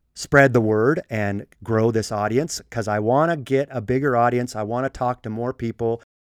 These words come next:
of a wide variety of beliefs. I want, like I said, to create an open forum.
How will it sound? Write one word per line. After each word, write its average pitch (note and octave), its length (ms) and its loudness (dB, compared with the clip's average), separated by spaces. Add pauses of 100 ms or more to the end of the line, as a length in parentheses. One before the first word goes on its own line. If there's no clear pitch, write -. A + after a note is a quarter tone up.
(120)
of A#2+ 220 2
a - 20 -4
wide C#3 560 4
variety A2 800 0
of G2+ 180 -6
beliefs. G#2 680 -6 (720)
I B2+ 160 4
want, F3 300 2 (100)
like C3+ 240 -2
I C#3 80 2
said, B2 240 -2
to G2+ 80 -6
create A2+ 320 0
an A2+ 140 0
open A#2+ 340 -2
forum. F#2 480 -4